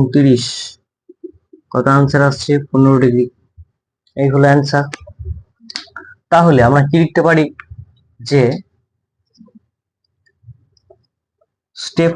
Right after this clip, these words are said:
ফোর কি করব, বুঝা গেল?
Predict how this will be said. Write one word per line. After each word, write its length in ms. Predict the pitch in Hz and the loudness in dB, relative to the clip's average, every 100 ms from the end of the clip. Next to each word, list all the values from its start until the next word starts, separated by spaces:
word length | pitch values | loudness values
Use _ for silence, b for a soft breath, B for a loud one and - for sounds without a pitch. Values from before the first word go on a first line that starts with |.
| - | -2
ফোর 160 | 160 151 | -4 -2
কি 80 | 156 156 | -2 0
করব, 200 | 156 147 147 165 _ - - - - - - _ - _ _ _ _ _ _ _ _ _ _ _ - - _ _ _ _ _ _ _ _ _ _ _ _ _ _ - _ 170 | 2 2 -2 -6 _ -12 -8 -8 -10 -14 -18 _ -20 _ _ _ _ _ _ _ _ _ _ _ -20 -20 _ _ _ _ _ _ _ _ _ _ _ _ _ _ -20 _ -4
বুঝা 180 | 175 | 0
গেল? 100 | 190 | 2